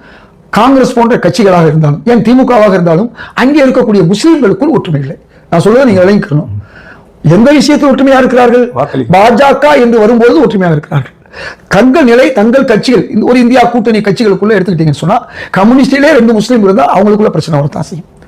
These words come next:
Speaker 1: அது கம்யூனிஸ்டாக இருந்தாலும். எதுக்கு சொல்ல வரேன்னா, அது சிறுபான்மை மக்கள் இங்கே இல்லை, உலகளாவிய அளவுல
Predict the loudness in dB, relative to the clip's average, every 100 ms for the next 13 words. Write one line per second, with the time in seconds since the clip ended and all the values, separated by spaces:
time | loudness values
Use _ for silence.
0 | -8 -2 0 2 0 0 0 0 -2 -4
1 | -8 _ -20 -18 -10 -2 0 0 2 2
2 | 2 0 -2 -8 -18 -14 -2 0 2 0
3 | -2 -6 -10 -4 0 2 2 0 0 -2
4 | -2 0 0 2 2 2 2 2 2 2
5 | 0 -2